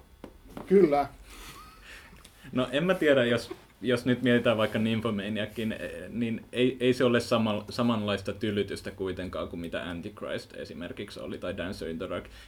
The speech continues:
Speaker 2: Kyllä siinä elokuvassa on sävyjä tosi paljon ja, ja siinä on ihan hirvittävän paljon tarttumapintaa myös tavallaan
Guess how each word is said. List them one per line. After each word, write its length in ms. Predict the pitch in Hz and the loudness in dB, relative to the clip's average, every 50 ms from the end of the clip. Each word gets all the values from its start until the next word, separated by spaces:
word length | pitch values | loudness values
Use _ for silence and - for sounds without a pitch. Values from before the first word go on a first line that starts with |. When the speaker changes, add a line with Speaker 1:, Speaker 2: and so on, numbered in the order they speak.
| - - | -6 -2
Speaker 2:
Kyllä 200 | 120 117 120 117 | 0 2 2 2
siinä 260 | 123 117 110 110 110 | 2 2 2 2 0
elokuvassa 580 | - - 113 110 104 104 98 101 98 - 101 | 0 0 0 0 0 0 -2 -4 -4 -4 -6
on 100 | 90 98 | -6 -6
sävyjä 380 | 95 101 107 101 98 95 87 82 | -4 -2 -2 -2 0 0 -2 -2
tosi 240 | - 80 78 - 104 | -2 -4 -6 -6 -6
paljon 400 | - - 90 85 78 78 80 82 | -6 -4 -4 -4 -4 -4 -4 -4
ja, 180 | 85 87 - - - - - - - | -4 -6 -6 -8 -14 -20 -16 -6 -4
ja 80 | 101 98 | -2 -2
siinä 260 | 107 107 104 104 101 | 0 0 0 0 0
on 100 | 101 101 | 0 -2
ihan 180 | 104 107 104 | -2 -2 -2
hirvittävän 640 | 98 113 127 123 117 104 101 101 - 85 87 87 90 | 0 0 2 2 2 0 -2 -4 -6 -6 -6 -6 -6
paljon 400 | 90 98 92 90 90 90 92 92 | -6 -4 -4 -2 -2 -4 -4 -4
tarttumapintaa 1600 | 98 98 95 95 92 - 90 82 82 82 - - - _ _ _ _ _ _ _ _ _ _ _ _ - 95 95 95 92 98 92 92 | -4 -4 -4 -6 -8 -8 -8 -8 -8 -8 -10 -12 -18 _ _ _ _ _ _ _ _ _ _ _ _ -6 -6 -4 -4 -4 -4 -4 -2
myös 340 | 98 101 104 104 101 101 - | -2 -2 0 -2 -2 -2 -4
tavallaan 580 | - 90 90 87 92 92 95 90 87 87 85 | -4 -4 -4 -4 -6 -6 -6 -6 -6 -8 -8